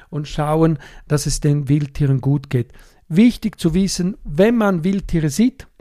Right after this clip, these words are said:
dann muss schon was stimmen, weil sonst sind sie nicht da. Also das heißt, wenn du ein, ein Steinadler siehst oder ein, ein Bartgeier oder du siehst Gämsen, Steinböcke,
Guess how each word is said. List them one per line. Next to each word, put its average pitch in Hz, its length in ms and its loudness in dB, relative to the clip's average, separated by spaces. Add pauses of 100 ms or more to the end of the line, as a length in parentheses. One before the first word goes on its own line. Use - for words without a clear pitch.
(260)
dann 151 140 0
muss 190 180 0
schon 170 220 -4
was 147 200 -4
stimmen, 131 480 -4 (320)
weil 151 140 2
sonst 185 280 2
sind 180 160 -8
sie 156 120 -10
nicht 147 260 -2
da. 139 300 -10 (300)
Also 160 180 -4
das - 200 -6
heißt, 175 340 -2
wenn 165 180 -2
du 160 160 4
ein, 156 240 2 (360)
ein 147 160 -2
Steinadler 165 720 -4
siehst 165 440 -8
oder 151 200 -8
ein, 143 220 -6
ein 139 260 -6
Bartgeier 151 720 -2
oder 143 220 -8
du 151 100 -6
siehst 139 340 -10
Gämsen, 147 440 -8
Steinböcke, 147 800 -6